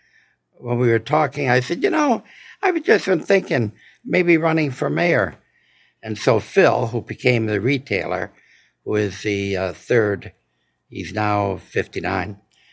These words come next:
um, he said his typical Phil thing, "Hey, Dad, what does it pay?" <laughs> And I said, "Well, uh, it pays only thirty-nine thousand." That's what it paid at the time.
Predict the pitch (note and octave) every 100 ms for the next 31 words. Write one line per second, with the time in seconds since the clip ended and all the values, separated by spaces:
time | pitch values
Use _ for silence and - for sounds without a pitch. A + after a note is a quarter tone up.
0 | _ _ _ _ F2+ F2 F2 E2 - _
1 | _ _ _ _ - C3+ C3 - A#2+ G2+
2 | G#2 - - C3 C3 - A2 - D3+ C3
3 | - D#2+ D#2 - _ _ _ _ _ -
4 | C3+ A#2+ B2 D3 D3+ D3 - C3+ D3 -
5 | - C3 F#2 F#2 - _ _ - - -
6 | - - - - - - - - A2+ -
7 | D3+ D3 E3+ - - - - - - -
8 | C#3+ C#3+ E3+ D3 C3+ - - - G#3 F#3+
9 | F3+ F3+ D#3+ F#3+ F#3+ F3 D#3+ D#3 D3 B2
10 | - D#3 C#3+ C3 C3+ C#3 A#2 - C#3 C3+
11 | A2+ G#2 - - - B2+ A#2 A#2 G2 -
12 | D3 A#2+ - - G#2 F#2